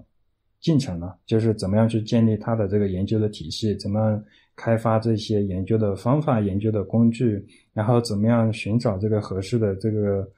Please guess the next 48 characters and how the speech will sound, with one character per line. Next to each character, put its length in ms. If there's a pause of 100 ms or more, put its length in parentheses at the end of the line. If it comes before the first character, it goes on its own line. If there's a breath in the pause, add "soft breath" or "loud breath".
(160 soft breath)
模 160
式、 180
生 240
物 220
模 180
式 180
的 140
这 140
个 300
研 200
究 100
的 120
系 200
统 260
等 180
等， 200 (320 loud breath)
这 120
个 100
我 60
们 120
可 120
以 80
等 180
会 80
儿 80
再 340 (300)
细 200
聊。 280 (760)
对， 200
所 200
以 40
呢， 200
它 120
的 120
这 140
个 140
发 240
现 280
大 140
概 100
就 140
是 160
这 140
么 160
一 100
个 500 (300)
历 220
程。 200